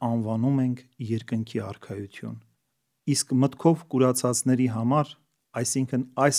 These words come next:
աշխարհի կարճատեսության պատճառով Աստծուց օտարացածների համար, հատուցումը պիտի լինի խավարը։ Երբեմն մարդիկ, կտրված լինելով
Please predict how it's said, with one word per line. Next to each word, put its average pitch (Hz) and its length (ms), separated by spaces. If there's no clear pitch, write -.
աշխարհի 127 500
կարճատեսության 123 1040
պատճառով 117 640
Աստծուց 123 540
օտարացածների 117 960
համար, 110 400
հատուցումը 131 680
պիտի 123 300
լինի 110 300
խավարը։ 107 640
Երբեմն 170 500
մարդիկ, 147 400
կտրված 139 520
լինելով 127 520